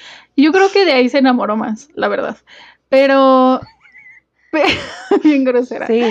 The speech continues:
Speaker 2: sí, sí,
Speaker 1: Pero,
Speaker 2: sí. Sí
Speaker 1: pero sí me
Speaker 2: pasa.
Speaker 1: ayudó, o sea, sí me ayudó como a sentirme mejor. Tengo que
Speaker 2: Claro.
Speaker 1: admitirlo.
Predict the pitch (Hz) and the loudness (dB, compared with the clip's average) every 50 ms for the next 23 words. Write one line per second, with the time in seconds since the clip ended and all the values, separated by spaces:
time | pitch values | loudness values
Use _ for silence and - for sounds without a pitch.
0 | 196 - - - 208 202 208 208 202 202 185 196 269 285 285 294 302 302 285 285 | -4 -6 -10 -6 -4 -2 -2 -2 -2 -4 -4 -2 0 0 2 2 2 2 2 2
1 | 285 277 269 262 - _ _ _ _ - 269 269 277 269 285 294 294 320 320 311 | 2 2 0 -2 -6 _ _ _ _ 0 2 2 2 0 0 0 0 2 2 2
2 | 311 277 254 247 254 269 302 349 415 427 370 277 269 - 262 254 - 262 254 277 | 2 0 2 2 2 2 2 2 2 2 0 0 -2 -4 -6 -4 -2 0 0 0
3 | 285 277 269 240 220 214 214 - 247 247 254 247 247 226 226 - 220 220 220 226 | 2 0 0 0 -2 -4 -4 -4 -2 -2 -2 -2 -4 -8 -12 -10 -8 -8 -8 -6
4 | 233 220 220 214 214 - - 214 - _ _ _ _ _ _ _ _ _ _ _ | -6 -6 -6 -8 -8 -10 -12 -12 -12 _ _ _ _ _ _ _ _ _ _ _
5 | _ - 226 226 233 247 254 277 277 247 202 180 175 - - - - | _ -6 -2 0 2 2 2 2 0 0 0 -2 -2 -6 -8 -10 -12